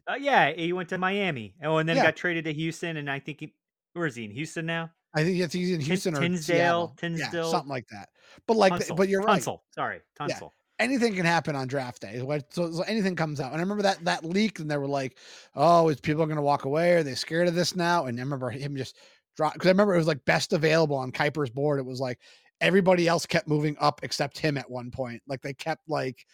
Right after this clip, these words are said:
Speaker 2: he was the best available, and, like, it just,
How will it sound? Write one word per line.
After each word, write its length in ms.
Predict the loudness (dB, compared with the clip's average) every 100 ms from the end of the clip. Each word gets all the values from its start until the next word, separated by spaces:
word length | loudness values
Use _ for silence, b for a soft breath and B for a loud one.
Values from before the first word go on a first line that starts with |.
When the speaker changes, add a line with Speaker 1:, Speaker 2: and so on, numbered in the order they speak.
| b
Speaker 2:
he 100 | 2
was 120 | 2 2
the 80 | 0
best 320 | 0 -2 -6
available, 640 | -4 -2 0 0 -4 -10
and, 100 | -12
like, 220 | -14 -16 -16
it 160 | -12 -10
just, 180 | -10